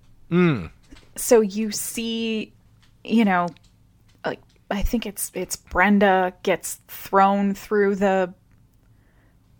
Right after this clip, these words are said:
Speaker 2: her body gets thrown through the window, and she's clearly been, like, beaten and, and bloody, and
Speaker 1: Yeah,
Speaker 2: she's
Speaker 1: you
Speaker 2: dead.
Speaker 1: don't even see her die, yeah.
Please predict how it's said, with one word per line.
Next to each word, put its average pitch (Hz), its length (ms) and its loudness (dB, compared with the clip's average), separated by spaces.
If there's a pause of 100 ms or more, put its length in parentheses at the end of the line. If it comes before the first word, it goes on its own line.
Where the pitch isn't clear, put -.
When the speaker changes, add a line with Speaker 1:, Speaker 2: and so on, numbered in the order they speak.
(180)
Speaker 2:
her 220 140 4
body 208 300 6
gets 208 180 -2
thrown 220 220 2
through 214 100 -2
the 202 80 0
window, 196 280 4
and 190 100 0
she's 208 200 -2
clearly 196 440 2
been, 190 160 2
like, 185 220 -6
beaten 196 420 -2
and, 170 180 -6
and 175 160 -6
bloody, 196 460 4
and 147 140 -4
Speaker 1:
Yeah, 135 100 6
Speaker 2:
she's 123 100 2
Speaker 1:
you 131 60 2
Speaker 2:
dead. - 80 6
Speaker 1:
don't 202 100 6
even 120 120 0
see - 180 -4
her 101 120 -6
die, 101 320 -2
yeah. 90 220 -6